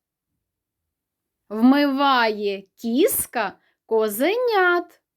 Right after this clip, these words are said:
Мене водою з милом щоранку мама миє. І чистим сонечко встає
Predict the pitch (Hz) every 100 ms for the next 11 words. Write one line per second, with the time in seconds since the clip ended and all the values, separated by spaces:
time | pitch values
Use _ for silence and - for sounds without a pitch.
0 | _ _ _ _ _ _ _ _ _ _
1 | _ _ _ _ _ _ _ _ _ -
2 | 370 392 392 392 370 277 - 202 220 349
3 | 311 302 349 277 240 226 226 185 226 233
4 | 277 440 587 453 247 202 180 170 175 _
5 | _ _ _ _ _ - - - 571 571
6 | 571 539 349 262 254 254 311 294 320 311
7 | 269 240 240 254 277 311 359 285 214 185
8 | 175 170 175 _ _ _ _ _ _ _
9 | _ _ _ _ _ _ _ _ _ _
10 | _ _ - 277 277 262 - 302 262 -
11 | - 220 220 - - 220 262 494 539 370
12 | - - 247 226 - - 262 247 214 226
13 | 196 185